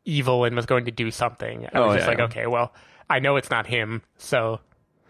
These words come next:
Speaker 2: Oh yeah, I,
Speaker 1: Whatever.
Speaker 2: I, like, I didn't, I didn't connect him to being a person who would put on a mask himself and try to murder them,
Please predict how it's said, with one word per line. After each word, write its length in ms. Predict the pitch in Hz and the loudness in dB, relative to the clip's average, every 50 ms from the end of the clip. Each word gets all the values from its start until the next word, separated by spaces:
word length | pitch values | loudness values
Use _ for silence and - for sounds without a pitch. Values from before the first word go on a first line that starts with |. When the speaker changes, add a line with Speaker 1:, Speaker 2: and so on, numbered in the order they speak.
| - - - - - | -20 -20 -20 -12 -2
Speaker 2:
Oh 160 | - 160 185 190 | 2 4 4 6
yeah, 180 | 190 185 165 - | 6 6 6 6
I, 20 | 143 147 | 4 2
Speaker 1:
Whatever. 120 | - - | 2 2
Speaker 2:
I, 60 | 127 | 4
like, 220 | 143 139 117 - - | 4 4 4 4 0
I 160 | 135 151 165 | 2 2 4
didn't, 320 | 165 165 165 151 135 - - | 4 4 4 4 2 0 -2
I 320 | - 120 135 147 151 151 | -2 0 2 4 4 4
didn't 440 | 147 135 - 139 139 139 127 - - | 2 4 2 2 2 2 0 -2 -6
connect 440 | - - 131 113 117 120 117 - - | -2 0 4 4 4 4 2 0 0
him 380 | - 120 117 113 110 107 104 101 | 2 2 4 4 2 2 0 0
to 200 | - - 120 110 | 0 2 2 2
being 800 | 98 98 - 113 113 110 110 110 107 107 104 104 104 104 104 - - | 2 2 2 4 4 6 6 4 4 4 4 2 2 0 -2 -2 0
a 140 | 110 107 107 | -2 -2 0
person 420 | - - 117 110 101 - 113 104 | 0 2 2 2 2 0 -2 0
who 140 | 101 104 107 104 | 2 2 4 4
would 200 | 101 101 98 _ | 4 2 2 _
put 160 | - 113 104 | 2 4 4
on 160 | 101 104 101 | 4 4 2
a 40 | 101 | 2
mask 320 | 101 104 104 104 107 - - | 0 0 0 -2 -4 -2 -2
himself 460 | 104 104 101 - 110 107 107 110 - | -2 -2 0 -2 0 0 0 0 0
and 100 | 117 113 | -4 -2
try 160 | - 117 107 | 0 0 2
to 80 | 107 101 | 2 2
murder 260 | 95 - 95 101 110 117 | 2 2 2 2 4 4
them, 320 | 123 131 139 147 156 | 2 2 2 0 0